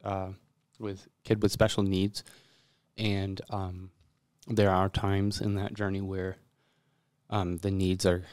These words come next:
are greater than others, and, um, I, this week has been really hard. <laughs> Um,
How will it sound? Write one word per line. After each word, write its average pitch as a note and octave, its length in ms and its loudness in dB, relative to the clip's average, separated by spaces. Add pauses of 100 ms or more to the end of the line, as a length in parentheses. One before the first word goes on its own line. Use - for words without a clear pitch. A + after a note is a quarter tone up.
(100)
are G2+ 80 -14
greater G2+ 360 -2
than G2 160 -8
others, G#2 500 -6 (240)
and, G2 480 -8
um, F#2 380 -10 (1500)
I, G2+ 320 -4 (260)
this G#2+ 240 -6
week G#2 200 2
has G#2 120 4
been G2+ 320 2 (640)
really A#2 200 8
hard. G#2+ 340 8
<laughs> - 380 2
Um, G#2 180 6